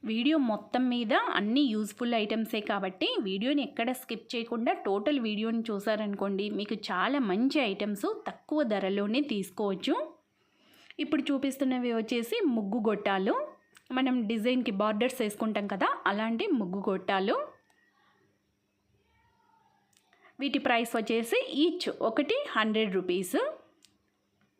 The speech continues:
ఇక్కడ చూపిస్తున్నది ఐరన్ది కత్తిపీట. ఇప్-, ఇక్కడ అతను చూపిస్తున్నది వచ్చేసి గులాబీ గుత్తులు. ఇవి ఐరన్లో మంచి క్వాలిటీలో ఉన్నాయి,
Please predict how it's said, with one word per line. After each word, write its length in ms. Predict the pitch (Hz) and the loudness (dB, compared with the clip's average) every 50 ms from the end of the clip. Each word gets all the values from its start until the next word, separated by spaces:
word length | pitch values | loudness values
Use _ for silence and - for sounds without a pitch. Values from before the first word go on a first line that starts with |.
| _ _ _ _ _ _ - - | _ _ _ _ _ _ -8 -8
ఇక్కడ 240 | 277 - 277 262 226 - | -2 2 2 2 2 2
చూపిస్తున్నది 640 | 254 226 269 247 240 - 247 247 240 226 226 381 523 - - | 0 0 0 -2 0 2 2 2 2 2 2 2 2 2 2
ఐరన్ది 640 | - 190 202 214 214 226 233 226 220 214 349 508 523 - - | 2 2 2 2 2 2 2 2 2 2 2 0 0 0 0
కత్తిపీట. 540 | 247 190 - - 233 - 226 214 196 196 240 349 480 - - - - _ _ _ _ _ _ - - | -2 -2 0 -2 -2 0 0 -2 0 2 2 0 0 -2 -8 -12 -20 _ _ _ _ _ _ -12 -10
ఇప్-, 140 | 226 - - _ _ _ _ _ _ _ - - - _ _ _ _ _ _ _ _ _ _ _ _ _ - 285 | -10 -10 -10 _ _ _ _ _ _ _ -20 -20 -20 _ _ _ _ _ _ _ _ _ _ _ _ _ -6 -6
ఇక్కడ 240 | 285 - 302 294 | -2 0 0 2
అతను 280 | 285 269 277 285 277 269 | 2 2 2 2 2 2
చూపిస్తున్నది 640 | 269 277 262 262 277 262 262 - 285 269 269 254 254 | 2 0 0 0 -2 -2 0 0 2 2 2 2 0
వచ్చేసి 440 | 247 240 - 262 247 - 403 466 415 277 | 0 0 0 0 0 0 0 0 0 2
గులాబీ 400 | 208 220 226 233 240 226 254 262 | 2 2 2 4 2 4 2 0
గుత్తులు. 600 | 208 202 208 202 - - 202 202 226 359 523 622 - - _ _ _ _ _ _ _ _ _ _ _ _ _ _ _ _ _ _ _ _ _ _ _ _ _ _ _ _ _ _ _ _ _ _ _ _ _ _ _ _ - - - - - - - | 0 0 -2 -2 -2 -2 -2 0 0 0 -2 -2 -6 -12 _ _ _ _ _ _ _ _ _ _ _ _ _ _ _ _ _ _ _ _ _ _ _ _ _ _ _ _ _ _ _ _ _ _ _ _ _ _ _ _ -20 -20 -20 -20 -18 -12 -4
ఇవి 220 | - 269 262 349 480 480 440 - - - | -4 0 2 2 0 0 -2 -2 0 2
ఐరన్లో 760 | 190 208 214 220 233 247 262 262 262 254 247 220 - - - - _ - | 2 2 2 2 2 2 4 4 4 4 2 2 0 -2 -8 -16 _ -6
మంచి 320 | 202 226 233 262 277 302 320 | -2 0 2 2 4 2 2
క్వాలిటీలో 600 | 330 285 262 240 233 247 233 302 294 277 277 285 | 2 4 4 4 4 2 4 4 4 4 4 4
ఉన్నాయి, 520 | 285 285 277 277 285 294 294 415 587 - | 4 4 4 2 2 2 2 2 0 -2